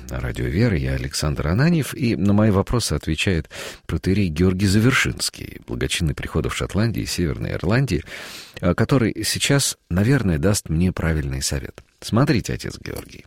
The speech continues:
отличаясь изрядным ростом, толщиной и голосом, а, я иногда играл роль Деда Мороза в небольших детских или относительно больших детских коллективах по просьбе их родителей.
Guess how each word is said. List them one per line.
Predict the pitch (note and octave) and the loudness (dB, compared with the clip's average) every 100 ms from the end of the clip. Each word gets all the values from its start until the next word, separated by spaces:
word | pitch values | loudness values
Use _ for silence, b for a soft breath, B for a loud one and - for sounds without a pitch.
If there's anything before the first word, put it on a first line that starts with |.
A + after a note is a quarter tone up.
| _ _ | _ _
отличаясь | - F2+ B2+ - F3+ E3+ C#3 - | -6 -2 0 2 4 4 2 -2
изрядным | A#2+ A#2+ D#3 C3+ A2 A2 | 0 2 2 2 2 2
ростом, | G#2+ B2+ - F2+ E2+ | 4 2 2 0 2
толщиной | F2+ - G#2 F#2+ E2+ | 0 2 2 4 4
и | - F2 | 2 0
голосом, | A#2 F#3+ G2 - - - B B B B B | 2 4 2 0 -4 -10 B B B B B
а, | D#2 D2 D2 | 0 2 2
я | D2+ A#2+ - | 2 0 2
иногда | F2 E2 F2 A#2+ C#3 C#3 - _ - | 0 0 0 2 2 0 -8 _ -6
играл | D#2+ F#2 A2+ F2+ | -2 2 4 4
роль | F#2+ G2 | 4 2
Деда | D#2 E2 D#2 | 2 0 2
Мороза | D#2+ A#2+ C3 G2+ F2+ | 0 0 0 0 -2
в | C#2+ C#2 C#2+ C2 - B B B B B | -4 -6 -6 -6 -10 B B B B B
небольших | F2 E2 E2+ F2+ - A2+ | 0 2 4 2 2 0
детских | D#2+ G#2+ - F#2+ D#2 - | 2 2 2 0 -2 -2
или | D3+ F2+ | 0 2
относительно | C#2 D2 - - D2 | 0 -2 -2 -2 -2
больших | B1+ C#2+ - A#2 C2 | 0 0 0 -2 -2
детских | C2+ - - - | -2 -4 -8 -6
коллективах | D2+ C#2 - - - - | -4 -4 -6 -8 -8 -4
по | E2+ | -4
просьбе | - C3 A#2+ F#2 | 2 2 2 0
их | - F2 - | 0 -2 -2
родителей. | D2+ B1+ - - - G1+ | -2 -2 -4 -8 -8 -8